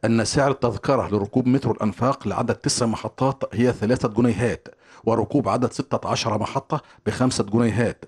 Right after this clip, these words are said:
وركوب أكثر من ستة عشر محطة بسبعة جنيهات،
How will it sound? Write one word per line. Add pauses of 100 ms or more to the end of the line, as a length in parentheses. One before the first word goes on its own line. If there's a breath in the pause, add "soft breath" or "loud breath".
(300 loud breath)
وركوب
أكثر
من
ستة
عشر
محطة
بسبعة
جنيهات،